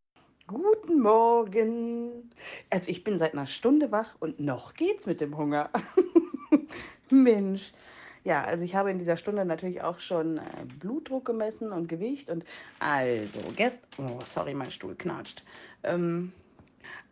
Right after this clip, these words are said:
also gestern Abend hatte ich hundertsiebenundvierzig zu einundneunzig, das ist orange.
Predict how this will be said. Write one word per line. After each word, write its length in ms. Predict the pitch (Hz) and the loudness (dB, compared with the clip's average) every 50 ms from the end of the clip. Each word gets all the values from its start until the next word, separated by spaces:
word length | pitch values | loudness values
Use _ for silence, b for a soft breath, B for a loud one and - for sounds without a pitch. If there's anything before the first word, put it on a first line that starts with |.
| _ | _
also 200 | - 185 185 185 | 2 2 4 4
gestern 300 | 175 202 196 202 - 170 | 6 4 4 6 4 2
Abend 420 | - - 156 175 220 269 294 285 220 | 2 2 2 2 4 2 2 0 0
hatte 180 | 220 208 208 | 0 2 4
ich 300 | 202 196 196 - - - | 2 2 2 -2 -10 -4
hundertsiebenundvierzig 1120 | - 165 202 233 233 208 190 170 180 202 214 208 190 185 - 220 240 262 254 - 294 277 - | 0 0 2 4 4 2 2 2 0 0 0 2 0 2 4 2 2 2 2 -2 -6 -6 -4
zu 120 | - - - | -4 -4 -2
einundneunzig, 760 | 143 156 156 156 156 156 165 190 226 233 - - 339 359 - | 0 2 2 4 4 4 4 4 4 2 0 -2 -2 -2 0
das 180 | - 190 190 | -2 -4 -4
ist 200 | 202 185 - - | -6 -10 -6 -2
orange. 840 | - 175 147 - - - 113 127 143 165 226 311 427 - - - b | -2 -2 -2 -4 -8 -8 -4 0 2 4 4 4 4 2 -4 -10 b